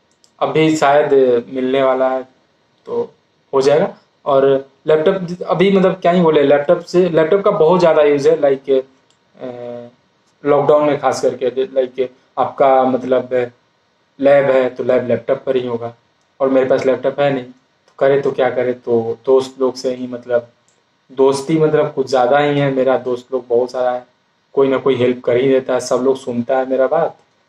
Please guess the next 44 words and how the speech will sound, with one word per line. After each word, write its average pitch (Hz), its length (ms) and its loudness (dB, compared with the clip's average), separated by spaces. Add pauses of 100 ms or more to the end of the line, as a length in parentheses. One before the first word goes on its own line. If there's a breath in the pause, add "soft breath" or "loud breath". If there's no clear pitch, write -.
(140)
तो 123 60 -8
बोलता 120 220 -2
है, 120 100 -2
"नहीं, 120 140 -8
नहीं, 117 180 -8
मतलब 117 300 -16 (260)
थोड़ा 131 100 2
सा 120 140 -4
help 120 280 -6
कर 113 100 -8
ही 117 120 -10
देते," 117 240 -14 (420)
तो 147 60 0
लोग 131 220 2
help 156 300 0
करने 135 280 0
के 131 100 -6
लिए 127 140 0
ready 120 220 0
रहता 127 280 -8
है। - 80 -10 (640)
तो 151 60 -2
यही 160 220 6
है 175 120 4
कि 165 100 -2
मतलब 160 240 2
दोस्त 147 320 2
लोग 175 120 2
ही 170 100 2
मेरा 151 200 4
सहारा 135 460 0
बन 127 180 -2
के 120 120 -16
हमेशा 117 360 -6
रहता 131 280 -4
है - 60 -16 (600)
और 123 240 -2 (640)
दोस्त 156 240 2
लोग 156 140 0
मतलब 156 160 0
हमेशा 143 300 0
help 117 260 -2
करते 120 260 -6
हैं। 117 160 -2